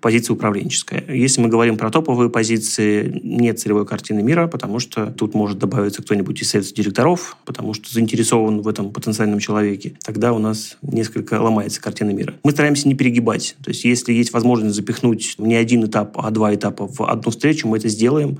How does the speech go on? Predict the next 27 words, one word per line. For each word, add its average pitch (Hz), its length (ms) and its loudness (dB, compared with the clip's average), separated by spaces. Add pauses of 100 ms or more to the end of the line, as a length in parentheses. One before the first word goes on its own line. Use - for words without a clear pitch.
потому 110 240 -2
что - 200 -10
сейчас, - 600 -2
помимо, 113 600 2
там, - 120 -14
экспертизы, 117 640 0
скорость - 600 -2
тоже 110 280 4
играет 107 280 2
большую 107 360 2
роль. 107 260 2 (140)
Один 117 320 2
разработчик 110 600 0
хорошего 110 440 0
уровня, 110 300 2
который 110 280 -2
оказывается 110 420 0
на 110 80 2
рынке 110 240 0
труда 139 380 0
каким-то 117 340 -4
чудом, 101 380 -4 (180)
через 113 220 0
неделю 120 280 4
получит 113 380 -2
десяток 110 380 -2
офферов. - 460 -6